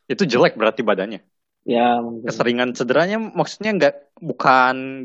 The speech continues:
Speaker 1: ini lawan kan, bukan di tackle, bukan apa, kayak cedera. Kayak aduh,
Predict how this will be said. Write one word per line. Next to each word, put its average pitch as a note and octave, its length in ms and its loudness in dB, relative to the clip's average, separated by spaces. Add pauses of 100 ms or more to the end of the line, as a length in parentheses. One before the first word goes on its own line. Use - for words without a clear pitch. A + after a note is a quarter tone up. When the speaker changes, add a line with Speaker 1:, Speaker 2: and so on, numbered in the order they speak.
(140)
Speaker 1:
ini C3 160 -4
lawan E3 320 0
kan, C3 160 -10
bukan A#2 160 -4
di G#2+ 80 0
tackle, - 320 -2
bukan A#2 320 -4
apa, - 160 -10
kayak - 320 -8
cedera. G2+ 560 0 (800)
Kayak - 240 -10
aduh, G#2+ 260 -6